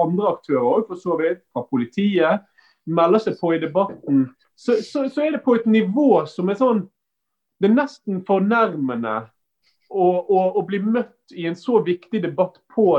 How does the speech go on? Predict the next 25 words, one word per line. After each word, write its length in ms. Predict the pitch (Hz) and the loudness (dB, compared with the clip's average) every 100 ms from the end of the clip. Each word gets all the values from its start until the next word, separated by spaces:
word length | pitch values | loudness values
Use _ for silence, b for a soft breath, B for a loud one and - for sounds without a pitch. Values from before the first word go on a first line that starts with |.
| 143 | 2
den 160 | 165 | -2
måten. 640 | 156 151 170 - 180 160 147 b b | -2 -4 -4 -6 -8 -8 -8 b b
Eh, 560 | 165 175 - 208 - - | -4 -4 -4 -8 -10 -10
nevnte 480 | 180 208 226 262 - | -2 2 2 0 -2
Ingvild 400 | 208 202 214 220 | -2 -2 -2 -4
Kjerkol, 720 | - 185 190 202 254 220 185 175 b - | -2 0 0 -2 -2 0 0 -2 b -4
eh, 220 | 185 180 | 2 2
er 300 | - 196 180 | 2 0 0
omtrent 420 | 185 185 247 226 | -2 -2 -4 -4
ute 460 | - 175 180 - 233 | -8 -10 -10 -6 -4
i 160 | 175 160 | -4 -4
media 560 | 185 214 202 165 147 | 0 2 2 0 2
og 240 | 143 - 160 | 2 -2 -10
sier 380 | - 180 180 196 | -10 -6 -2 -2
hun, 220 | 175 170 | -2 -6
hun, 220 | 190 185 185 | -6 -4 -6
vi 80 | |
kan 240 | - 226 214 | -2 0 2
ikke 300 | 180 175 156 - _ _ | -2 -4 -6 -8 _ _
forhandle 560 | 180 170 226 208 165 147 | -2 2 2 0 -2 -4
om 160 | 151 | -4
rusreformen 800 | 185 208 - 160 - 147 139 135 135 | -4 -6 -6 -8 0 2 4 2 0
fordi 320 | 151 170 185 | -4 -2 -4
Unge 400 | 139 147 185 185 | -2 -2 0 0
Venstre. 560 | 165 151 139 - - 80 | 2 2 0 -4 -14 -14